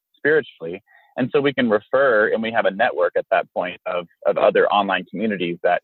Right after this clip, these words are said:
hey, this one might not work out for you, but we have other ones too. <clears throat> And so I kind of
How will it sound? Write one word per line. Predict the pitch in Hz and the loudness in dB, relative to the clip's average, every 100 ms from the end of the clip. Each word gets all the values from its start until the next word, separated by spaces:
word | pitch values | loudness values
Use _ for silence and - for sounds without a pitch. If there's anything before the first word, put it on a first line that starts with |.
| - | -2
hey, | 123 | -2
this | 110 127 | 0 0
one | 147 127 | 0 0
might | 120 | 0
not | 117 110 - | 0 -2 0
work | 104 107 | -2 0
out | 104 107 - | 0 0 -2
for | 101 | -10
you, | 98 92 85 | -6 -4 0
but | 123 | 0
we | 107 | 2
have | 104 | 0
other | - 104 107 | 2 0 0
ones | 98 80 - _ | -4 -8 -16 _
too. | 104 82 - _ _ _ | -4 -4 -10 _ _ _
<clears throat> | - | -2
And | 185 208 147 98 123 | 2 2 2 0 0
so | 139 120 104 - - _ - | 2 2 2 -4 -20 _ -4
I | - | -2
kind | 147 | 0
of | 151 | 0